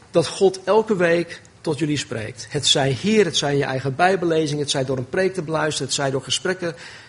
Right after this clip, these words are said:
met mensen aan te gaan. God spreekt jullie aan op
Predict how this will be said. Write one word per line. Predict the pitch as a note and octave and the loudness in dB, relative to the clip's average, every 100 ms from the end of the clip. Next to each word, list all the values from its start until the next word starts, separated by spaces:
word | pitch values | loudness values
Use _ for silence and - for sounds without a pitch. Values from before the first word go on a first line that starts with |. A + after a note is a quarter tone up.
| - | -12
met | D#3+ D3+ | -4 -2
mensen | D#3+ D3+ D3 | 2 2 0
aan | D3+ D3 | 0 -2
te | C#3 | -2
gaan. | - C#3+ C#3 - - | -2 -2 -2 -6 -20
God | - - G3 G3+ - - | -14 -2 2 2 2 -8
spreekt | - - F3 E3+ | -6 0 2 2
jullie | D#3+ D#3+ D#3 | 2 2 2
aan | D3+ D#3 D#3 | 0 0 0
op | E3 C#3+ | -2 -4